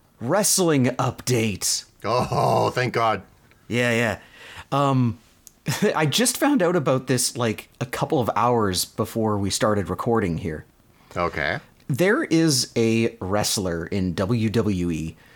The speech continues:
Speaker 1: named Walter. He's a huge, thick, rough German man.
Speaker 2: <laughs>
Speaker 1: Uh,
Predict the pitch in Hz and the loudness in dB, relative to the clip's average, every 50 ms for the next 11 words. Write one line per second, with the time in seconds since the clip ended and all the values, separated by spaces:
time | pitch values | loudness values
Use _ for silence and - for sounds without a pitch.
0 | - - - - - - - - _ _ - 117 123 120 117 113 101 98 - - | -20 -20 -20 -20 -20 -20 -20 -20 _ _ 0 2 2 2 2 2 0 -2 -6 -10
1 | - - - - 101 101 98 131 151 185 180 143 - 127 117 95 - - - _ | -18 -14 -10 -8 -6 -2 0 2 2 2 2 2 2 2 0 0 -2 -4 -10 _
2 | _ _ _ _ _ _ _ _ _ _ _ _ - - - - - 117 107 110 | _ _ _ _ _ _ _ _ _ _ _ _ -18 -18 -10 -4 -2 0 2 2
3 | 117 107 104 95 85 - - - _ _ _ _ _ _ _ _ _ _ _ _ | 2 2 2 0 -2 -6 -14 -20 _ _ _ _ _ _ _ _ _ _ _ _
4 | _ - - - - - 135 139 160 180 202 202 196 196 202 156 139 117 - - | _ -12 -8 -6 -4 0 2 4 4 4 4 6 4 4 4 4 2 0 -2 -2
5 | - - - - - - - - 147 151 160 160 - - - - - 95 98 104 | -6 -8 -8 -8 -6 -4 -2 2 2 2 2 0 -2 -6 -8 -8 -8 -4 -2 0
6 | 120 131 139 143 131 - - - - - - - - 92 - - - 131 131 135 | 2 2 2 2 0 -2 -6 -10 -12 -14 -18 -18 -10 -4 -2 0 2 2 4 4
7 | 139 135 123 113 107 101 98 98 90 85 82 82 85 78 80 82 - - _ _ | 4 4 4 4 4 4 2 2 2 0 -2 -2 -4 -4 -6 -8 -10 -14 _ _
8 | _ _ _ _ - - - - - 156 131 135 - - - _ - 101 104 104 | _ _ _ _ -20 -20 -10 -4 -2 -2 -2 -4 -8 -18 -16 _ -4 -2 -2 0
9 | 98 98 | 0 -2